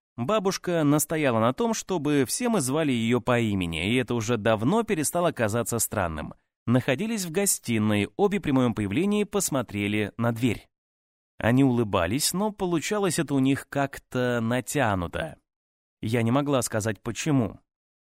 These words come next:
Телевизор был выключен, и они, казалось, просто разговаривали за чаем.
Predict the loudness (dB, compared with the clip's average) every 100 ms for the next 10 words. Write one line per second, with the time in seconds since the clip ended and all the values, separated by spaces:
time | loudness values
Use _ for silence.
0 | _ _ _ 0 2 4 2 0 2 0
1 | 0 -2 0 -2 -2 -2 0 2 2 2
2 | 0 0 -2 0 -2 -2 -6 -6 -4 -4
3 | -4 -2 -2 -2 -2 0 0 0 0 -2
4 | -2 -2 -2 -4 -4 -8 -18